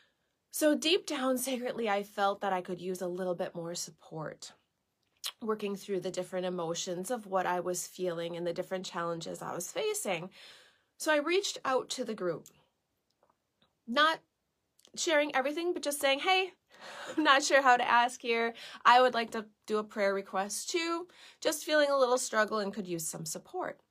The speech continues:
And the outflowing of love and prayers there was just amazing. It was so beautiful, and it moved me to tears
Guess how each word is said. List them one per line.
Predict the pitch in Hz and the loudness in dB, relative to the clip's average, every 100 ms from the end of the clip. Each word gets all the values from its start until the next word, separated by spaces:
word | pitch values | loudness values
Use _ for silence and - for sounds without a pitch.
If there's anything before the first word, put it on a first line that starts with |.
| _ _ - - - | _ _ -20 -20 0
And | 285 320 | 2 2
the | - | 2
outflowing | 370 466 - 415 381 349 | 2 2 -2 0 0 0
of | 285 220 | -2 0
love | 233 247 254 262 | 4 4 4 -4
and | 202 190 | -6 -6
prayers | 190 - 320 381 359 | -8 -8 -4 -4 -4
there | 220 196 185 | -2 -2 -2
was | 196 214 | -4 -4
just | 254 262 262 - - _ _ _ _ _ | -2 -2 -2 -8 -18 _ _ _ _ _
amazing. | - 269 254 240 339 302 - _ 160 156 - - | 0 2 2 2 2 2 -4 _ -18 -18 -20 -4
It | 208 190 | -2 -2
was | 226 220 220 214 - - _ _ _ _ _ | -2 0 0 -2 -6 -10 _ _ _ _ _
so | - 254 | -2 -2
beautiful, | 214 220 294 247 - 160 175 | -2 -2 -2 -2 -4 -6 -4
and | 214 | -4
it | 208 | -4
moved | 233 254 220 | -2 -4 -2
me | 214 | -4
to | 190 | -6
tears | 196 - 277 185 170 - - | -8 -8 -4 -4 -4 -8 -10